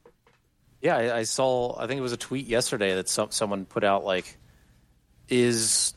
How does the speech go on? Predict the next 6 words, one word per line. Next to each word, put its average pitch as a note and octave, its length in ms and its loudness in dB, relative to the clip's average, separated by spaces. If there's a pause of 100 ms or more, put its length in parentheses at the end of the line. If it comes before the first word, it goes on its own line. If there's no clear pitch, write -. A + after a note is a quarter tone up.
(160)
The B2 180 0
Matrix C3 840 0 (520)
the B2+ 100 -2
most, A#2 440 2
like, G#2 180 2
quintessential A2+ 1120 0